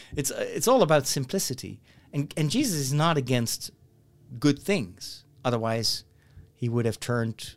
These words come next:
wine into water instead of water into wine. So Jesus was not <laughs> opposed to, to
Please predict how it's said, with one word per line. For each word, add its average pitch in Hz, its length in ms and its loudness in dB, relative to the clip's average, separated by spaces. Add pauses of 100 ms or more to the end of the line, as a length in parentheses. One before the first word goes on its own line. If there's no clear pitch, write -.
(160)
wine 113 280 0
into 113 220 -4
water 113 360 0
instead 92 300 -6
of 95 100 -6
water 98 280 -2
into 98 220 -8
wine. 107 260 -10
So 147 120 -4
Jesus 277 300 2
was 196 160 4
not 202 300 6
<laughs> - 0 -
opposed 151 500 4
to, 135 220 6 (380)
to 123 580 6